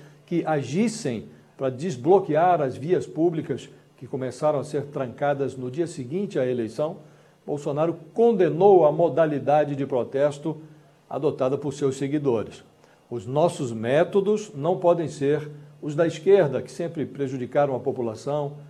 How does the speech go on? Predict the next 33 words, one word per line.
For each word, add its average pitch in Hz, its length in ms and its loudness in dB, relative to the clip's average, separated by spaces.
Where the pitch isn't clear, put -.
com 131 140 -8
invasão 120 400 -2
de 123 80 -4
propriedades, 117 1000 -4
eh, 110 280 -12
invasão 123 480 -6
de 123 80 -6
patrimônio 131 960 -2
e 120 60 -10
cerceamento 135 960 -6
do 131 120 -8
direito 127 400 -2
de 120 140 -8
ir 127 140 -2
e 139 80 -2
vir", 135 340 0
disse 120 260 -6
o 113 60 -6
presidente. 110 640 -8
Bolsonaro 165 520 4
terceirizou 226 920 0
ao 160 160 4
chefe 226 480 -2
da 160 120 0
Casa 165 260 0
Civil, 147 420 -6
Ciro 190 280 0
Nogueira, 143 520 -2
o 139 80 -8
trecho 180 400 2
mais 208 200 0
relevante 190 720 -2
da 147 240 0